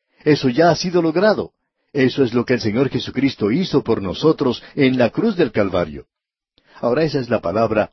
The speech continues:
consuelo. Esa es la palabra de consuelo que ha sido esparcida hoy a través de todo el mundo. Y en el versículo tres de este capítulo cuarenta leemos, "Voz que clama en el desierto, preparad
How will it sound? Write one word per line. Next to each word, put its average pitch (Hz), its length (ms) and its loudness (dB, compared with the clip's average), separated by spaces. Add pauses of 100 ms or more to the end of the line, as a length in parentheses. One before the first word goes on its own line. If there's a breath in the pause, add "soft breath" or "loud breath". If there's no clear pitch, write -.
(100)
consuelo. 87 720 -6 (240 loud breath)
Esa 165 240 2
es 131 80 -4
la 131 80 2
palabra 123 400 2
de 117 120 0
consuelo 143 520 0
que 135 120 0
ha 113 60 2
sido 139 220 0
esparcida 120 560 0
hoy 143 220 2
a 123 80 4
través 120 360 0
de 123 120 2
todo 202 320 2
el 156 80 2
mundo. 87 400 -4 (680)
Y 117 120 2
en 139 60 4
el 147 100 4
versículo 139 520 2
tres 127 300 2
de 90 140 2
este 92 200 -2
capítulo 87 480 -6
cuarenta 92 520 -2
leemos, 95 540 -4 (560)
"Voz 113 420 -2
que 127 180 0
clama 127 340 2
en 120 60 2
el 113 120 0
desierto, 110 720 -2 (400)
preparad 120 580 2